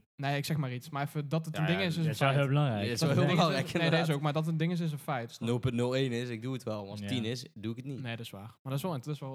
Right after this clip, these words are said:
Speaker 1: een interessant dingetje. Want je wilt checken
Speaker 2: Ja.
Speaker 1: of er iets mis is en dan gaat er, gaat er iets mis omdat
Speaker 2: Ja.
Speaker 1: je het gaat checken. Dat is
Speaker 2: Ja.
Speaker 1: heel,
Speaker 3: Maar als
Speaker 1: eh,
Speaker 3: jij,
Speaker 2: Klopt.
Speaker 3: als jij geen
Speaker 1: ironisch.
Speaker 3: kind wil en je hebt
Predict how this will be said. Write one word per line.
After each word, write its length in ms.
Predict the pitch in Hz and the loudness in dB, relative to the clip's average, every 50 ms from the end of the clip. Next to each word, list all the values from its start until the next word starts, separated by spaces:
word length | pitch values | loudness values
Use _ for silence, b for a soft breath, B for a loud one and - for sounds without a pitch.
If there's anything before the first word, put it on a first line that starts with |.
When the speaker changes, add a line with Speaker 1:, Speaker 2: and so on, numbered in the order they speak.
| 127 | -12
Speaker 1:
een 40 | - 135 | -12 -12
interessant 360 | 135 127 - - 143 131 127 | -14 -12 -10 -10 -8 -6 -4
dingetje. 280 | 143 135 120 - - 107 120 - _ _ _ _ | -4 -4 -4 -6 -6 -10 -10 -12 _ _ _ _
Want 120 | - 135 139 | 0 2 2
je 60 | 143 | 4
wilt 140 | 160 160 - | 2 2 2
checken 240 | - 190 190 170 117 | 2 0 0 0 0
Speaker 2:
Ja. 120 | - - - | 0 0 2
Speaker 1:
of 80 | 180 | 2
er 60 | 160 | 2
iets 120 | 165 165 160 | 2 4 4
mis 180 | 156 185 196 | 4 4 4
is 280 | 208 220 254 294 - - | 4 2 0 0 -4 -2
en 100 | - 160 | 0 2
dan 180 | 160 156 151 156 | 4 4 2 0
gaat 260 | - - 165 175 170 196 | -2 0 0 0 0 -2
er, 80 | 180 165 | -4 -6
gaat 380 | 175 - - 156 160 175 190 160 | -6 -6 -4 0 0 0 0 0
er 60 | 196 | -2
iets 120 | 185 160 | -2 0
mis 200 | 170 170 202 - | 2 0 0 0
omdat 180 | - 175 151 160 | 0 2 4 4
Speaker 2:
Ja. 60 | 180 | 4
Speaker 1:
je 60 | 190 | 2
het 100 | 170 156 | 2 0
gaat 200 | - - 160 160 | 0 -2 -2 0
checken. 280 | - 180 160 - 107 101 | 0 -2 -2 -2 -6 -6
Dat 80 | 117 | -4
is 60 | 113 131 | -2 -2
Speaker 2:
Ja. 60 | 143 | 0
Speaker 1:
heel, 100 | 165 165 | 2 2
Speaker 3:
Maar 80 | 147 | 2
als 180 | 135 135 156 147 | 2 2 2 2
Speaker 1:
eh, 60 | - | 2
Speaker 3:
jij, 100 | - 165 160 | 4 2 4
Speaker 2:
Klopt. 140 | 151 - | 4 2
Speaker 3:
als 120 | 156 151 - | 2 2 2
jij 140 | - 165 156 | 2 2 4
geen 100 | 160 147 | 4 2
Speaker 1:
ironisch. 200 | 143 139 143 143 | 2 2 2 2
Speaker 3:
kind 120 | 131 123 | 2 2
wil 360 | 131 135 131 135 139 151 156 | 2 2 2 2 2 0 0
en 100 | 127 127 | -2 -2
je 60 | 117 | 0
hebt 240 | 117 113 113 - - | 0 -2 -2 -6 -12